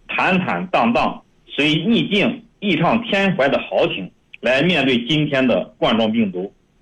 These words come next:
在向逝者表示沉痛哀悼的同时，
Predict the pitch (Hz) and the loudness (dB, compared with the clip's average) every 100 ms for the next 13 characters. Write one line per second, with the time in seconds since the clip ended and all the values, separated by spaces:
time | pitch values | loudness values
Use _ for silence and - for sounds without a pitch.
0 | _ _ _ _ _ - 233 190 196 185 | _ _ _ _ _ -2 0 2 0 0
1 | - 233 117 107 127 143 - 110 110 - | 0 0 2 2 2 0 -2 0 0 -2
2 | - - 135 156 120 120 160 165 170 104 | -4 -2 -2 2 0 0 0 2 0 0
3 | 90 - 95 139 - - | -4 -6 -6 -6 -8 -12